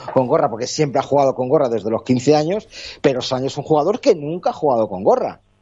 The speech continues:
Entonces, este año, ¿quieres patrocinio? ¿Quieres también dinero? Que pe-, lo que dice Al-,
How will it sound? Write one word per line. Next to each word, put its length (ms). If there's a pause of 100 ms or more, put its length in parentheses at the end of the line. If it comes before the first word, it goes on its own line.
(340)
Entonces, 260
este 240
año, 340 (180)
¿quieres 200
patrocinio? 540
¿Quieres 320 (480)
también 300
dinero? 440
Que 100
pe-, 160
lo 100
que 100
dice 280
Al-, 160